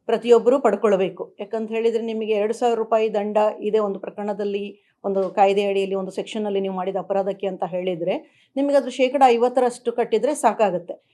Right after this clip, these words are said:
ಇದರಿಂದ ಏನಾಗುತ್ತೆ, ನಿಮಗೆ, ಆ, ಅನುಕೂಲನೂ ಆಗುತ್ತೆ, ಮತ್ತೆ ನೀವು ಇನ್ನು ಮುಂದೆ ಇಂಥ ಅಪರಾಧ ಮಾಡಬಾರ್ದು ಅನ್ನುವಂಥ ಒಂದು ಸೂಚನೆಯನ್ನು ನೀಡಿದಾಗೆ ಆಗತ್ತೆ.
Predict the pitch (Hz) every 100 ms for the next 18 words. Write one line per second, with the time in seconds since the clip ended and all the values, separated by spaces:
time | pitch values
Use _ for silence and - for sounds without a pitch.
0 | _ _ 247 254 320 302 294 277 262 247
1 | 254 262 262 247 247 240 247 262 262 -
2 | 226 220 214 - - 220 254 285 277 277
3 | 247 202 196 - 311 - _ _ 311 320
4 | 320 311 285 277 269 262 247 247 240 240
5 | 226 254 254 240 214 247 262 247 247 240
6 | 233 226 220 226 220 214 233 226 233 214
7 | 202 269 392 _ - 220 214 196 196 240
8 | 196 180 175 - _ _